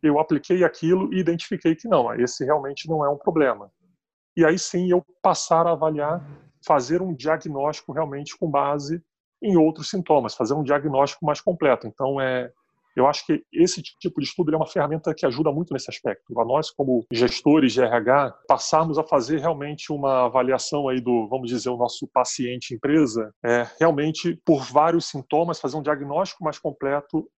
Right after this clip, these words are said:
antes de propor um remédio. E não só avaliar aquele sintoma específico e propor um remédio que pode ser que aquilo não traga solução nenhuma. Então, eu acho que isso, é, traz um valor muito grande pra área de R H.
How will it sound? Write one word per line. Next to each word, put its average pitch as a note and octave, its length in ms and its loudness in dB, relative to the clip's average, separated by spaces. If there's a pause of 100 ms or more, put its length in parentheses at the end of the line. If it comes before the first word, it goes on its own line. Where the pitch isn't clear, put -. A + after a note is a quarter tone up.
(140)
antes D#3 260 -2
de C#3 80 -4
propor C#3 600 2
um C3 80 -8
remédio. A2+ 600 -2
E D#3+ 60 -4
não F3 420 2 (360)
só D#3 260 2
avaliar C3+ 600 0
aquele F#3 400 -2
sintoma C#3+ 440 -6
específico - 600 -8
e D#3+ 60 4
propor D3+ 300 0
um - 20 0
remédio C#3+ 320 0
que - 80 -2
pode C#3+ 180 2
ser D3 100 -6
que D3 40 2
aquilo C#3+ 260 0
não C#3 80 -4
traga C3 320 2
solução C3+ 440 -6
nenhuma. A2 340 -10 (140)
Então, C#3 200 0
eu C3 120 4
acho C#3 240 0
que D3 100 0
isso, C#3 320 -4
é, B2 420 -2 (140)
traz E3 300 4
um D#3 60 -2
valor C3+ 280 2
muito C3+ 180 -8
grande B2 280 -4
pra B2 180 -2
área A#2 140 -2
de G#2+ 80 -8
R G#2+ 100 -8
H. A#2+ 460 0